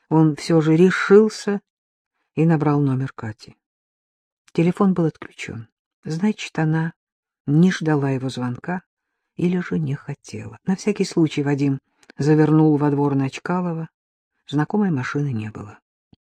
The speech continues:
«Может, к отцу поехала?» подумал он,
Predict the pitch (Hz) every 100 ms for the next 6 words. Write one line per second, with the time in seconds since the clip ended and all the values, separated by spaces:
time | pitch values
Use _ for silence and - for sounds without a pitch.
0 | _ _ _ _ - 135 - - 135 -
1 | 247 - 147 113 - - 113 - _ _
2 | _ _ _ _ _ _ _ _ _ 156
3 | 151 151 139 139 170